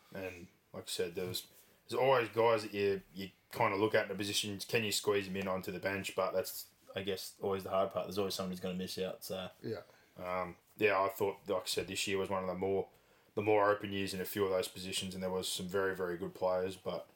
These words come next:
Speaker 1: there you go. That's our teams one to seventeen. Some of the other awards, let's move on. Most improved player for you this year.
Speaker 2: Where are we? Um, my most improved player was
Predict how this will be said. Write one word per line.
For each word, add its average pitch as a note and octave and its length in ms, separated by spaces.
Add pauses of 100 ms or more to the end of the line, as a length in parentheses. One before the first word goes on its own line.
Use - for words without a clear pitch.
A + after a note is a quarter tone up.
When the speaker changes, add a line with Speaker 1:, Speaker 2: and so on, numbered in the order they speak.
(380)
Speaker 1:
there G2+ 100
you F#2+ 80
go. F#2+ 300
That's G#2+ 260
our G2+ 240
teams G2 520
one G#2 240
to G2+ 40
seventeen. G#2 540 (280)
Some A2+ 220
of G#2+ 60
the G#2+ 120
other A2 180
awards, G#2+ 360
let's G#2 180
move G#2+ 200
on. G#2+ 200
Most A#2 360
improved G2+ 480
player F#2+ 360
for G2+ 100
you F#2 200 (340)
this - 220
year. F2+ 140 (2500)
Speaker 2:
Where A2+ 120
are G#2+ 280
we? - 880
Um, A#2 360
my C3 100
most B2 320
improved B2 340
player A#2 200
was A2 220